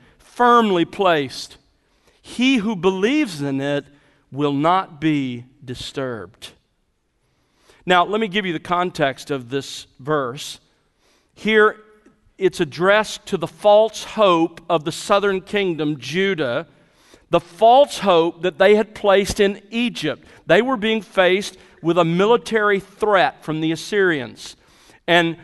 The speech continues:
rather than putting their trust in God, they ran to Egypt, as they so often did, and said, "Let's make an alliance with Egypt, and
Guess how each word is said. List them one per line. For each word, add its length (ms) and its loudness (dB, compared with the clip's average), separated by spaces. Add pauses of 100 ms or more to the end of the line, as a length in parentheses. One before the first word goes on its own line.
(100)
rather 320 2
than 180 -4
putting 240 -2
their 140 -2
trust 360 -4
in 120 -4
God, 380 -4 (220)
they 300 2
ran 480 -2
to 80 -4
Egypt, 420 -6
as 140 -10
they 100 -4
so 200 -2
often 300 0
did, 300 4
and 140 -10
said, 180 -4
"Let's 260 -6
make 180 -2
an 60 -2
alliance 500 0
with 120 -2
Egypt, 400 -4
and 120 -4